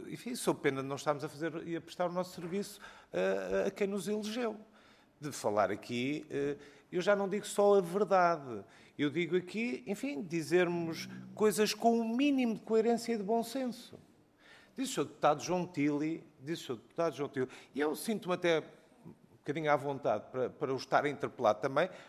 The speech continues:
porque ele, na sua intervenção, também nos interpelou várias vezes. "Sabem, sabem, não, aqui ninguém deve saber, mas eu sei porque vi um estudo, porque li não sei o quê." Bom, ó, senhor deputado,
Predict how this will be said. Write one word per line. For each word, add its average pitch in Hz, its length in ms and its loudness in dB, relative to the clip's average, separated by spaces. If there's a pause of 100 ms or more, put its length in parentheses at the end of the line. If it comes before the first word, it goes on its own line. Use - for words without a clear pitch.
(120)
porque 156 260 -2
ele, 151 140 2
na 156 100 -2
sua 147 260 -6
intervenção, 190 500 -4
também 143 260 -6
nos 123 160 -8
interpelou 156 480 -2
várias 202 280 6
vezes. 196 200 0 (240)
"Sabem, 233 600 4
sabem, 233 480 2
não, 294 260 0
aqui 220 200 -4
ninguém 208 260 -2
deve 269 200 2
saber, 247 460 0 (280)
mas 175 240 0
eu 214 120 4
sei 247 240 4
porque 220 300 -4
vi 196 120 0
um 202 80 2
estudo, 233 400 -4
porque 196 240 -4
li 220 80 -2
não 180 140 -4
sei 139 160 -4
o 104 60 -6
quê." 76 220 -6 (400)
Bom, 302 220 6
ó, 233 60 8
senhor 160 180 0
deputado, - 420 -4